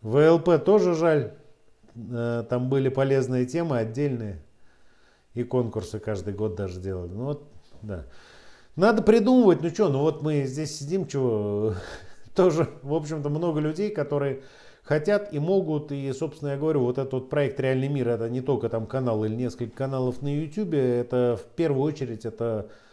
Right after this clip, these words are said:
краудсорсинговый проект о природе, где мы вот толпой можем что-то придумать и реализовать там не обязательно там в, э, формате какого-то канала. Birds Photo. Во,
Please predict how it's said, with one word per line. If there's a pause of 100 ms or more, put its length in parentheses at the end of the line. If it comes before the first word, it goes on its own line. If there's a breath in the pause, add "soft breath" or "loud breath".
(460 soft breath)
краудсорсинговый
проект
о
природе, (1080)
где
мы
вот
толпой
можем
что-то
придумать
и
реализовать
там
не
обязательно
там
в,
э,
формате
какого-то
канала. (1400)
Birds
Photo. (200)
Во,